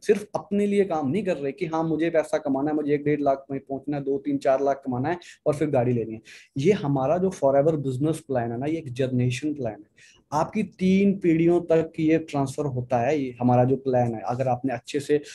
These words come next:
प्लान को समझा होगा, तो हम मेहनत जो आज कर रहे हैं ना, ये हम अपने लिए नहीं कर रहे, हम अपनी, अ, पूरी तीन पीढ़ियों के लिए कर रहे हैं, ठीक है जी। तो उस तरीके से लिस्ट बनाएं कि ऐ-, ऐसा काम करें कि हमें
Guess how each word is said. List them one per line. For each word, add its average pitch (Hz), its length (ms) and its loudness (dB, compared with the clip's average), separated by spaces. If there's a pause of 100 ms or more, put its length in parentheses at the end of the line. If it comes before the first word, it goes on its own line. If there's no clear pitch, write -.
(160)
प्लान 131 200 4
को 135 100 0
समझा 135 320 2
होगा, 113 240 2 (360)
तो 151 60 6
हम 185 380 4
मेहनत 160 360 4
जो 214 200 0
आज 185 220 6
कर 175 180 -2
रहे 156 160 -2
हैं 135 80 -4
ना, 160 60 -4
ये 180 100 -2 (120)
हम 180 140 -4 (100)
अपने 196 300 0
लिए 190 160 4
नहीं 214 140 2
कर 190 140 2
रहे, 135 180 -4 (300)
हम 165 100 -2
अपनी, 180 340 0 (380)
अ, 147 60 4
पूरी 165 320 -2
तीन 185 380 -2
पीढ़ियों 165 320 0
के 160 120 -4
लिए 156 140 0
कर 139 160 -6
रहे 135 180 -4
हैं, 131 140 -6 (400)
ठीक 139 140 -4
है 180 100 2
जी। 165 80 -2 (340)
तो 214 280 4 (100)
उस - 200 0
तरीके 214 380 6
से 220 120 2
लिस्ट 196 320 4
बनाएं 160 260 2
कि - 140 -8 (160)
ऐ-, 226 260 2
ऐसा 233 280 8
काम 202 280 6
करें 185 240 4
कि 220 100 -2
हमें 196 300 2